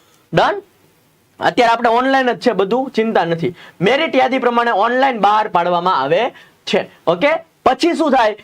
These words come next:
કે ભાઈ મેરિટ યાદીમાં તમારું નામ આવી જાય છે તો તમને જે છે એ દસ્તાવેજ ચકાસણી માટે એટલે કે ડોક્યુમેન્ટ વેરિફિકેશન માટે બોલાવવામાં આવે છે કે ભાઈ તમારે ખરેખર પચાસ ટકા ઉપર માર્ક છે ને એમ.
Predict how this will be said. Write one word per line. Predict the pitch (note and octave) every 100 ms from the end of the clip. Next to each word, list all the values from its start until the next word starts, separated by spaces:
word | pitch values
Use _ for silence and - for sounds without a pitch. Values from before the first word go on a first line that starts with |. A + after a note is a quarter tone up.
| _
કે | G#3
ભાઈ | G#3
મેરિટ | E3 F#3+ D4 D4+
યાદીમાં | C#4+ C#4+ C#4 C4
તમારું | B3+ B3
નામ | A#3+ B3+ - B3+
આવી | E4+ E4+
જાય | G#3 F#3+ E3+
છે | G3 G#3 C4
તો | D4+ - - B3+ A#3+ A3+ C4+ C4 -
તમને | A3+ C4 C4+ B3 A3+ - F#3
જે | G#3+ B3
છે | C#4
એ | A#3+ F#3+
દસ્તાવેજ | G#3+ A#3 - D#4+ D4+ D#4
ચકાસણી | - A#3 B3+ A3+ A3
માટે | E3+ F3 D#3+
એટલે | F3 G3
કે | F#3+
ડોક્યુમેન્ટ | G3 A#3+ C#4+ D4+ D#4 B3+
વેરિફિકેશન | A#3 C4 A3+ C#4 - B3
માટે | G#3 G#3
બોલાવવામાં | F#3+ F3 E3+ D3+ C3
આવે | C#3+ C3
છે | C3+ - - F#3
કે | F#3+
ભાઈ | G#3 G3 G#3
તમારે | A3 A#3+ B3+
ખરેખર | B3 B3+ D4+ E4
પચાસ | - C#4+ D#4+ -
ટકા | D#4 D#4
ઉપર | D4+ D#4 C#4
માર્ક | D4 C#4
છે | - E4+
ને | A#3+
એમ. | F#3 B2+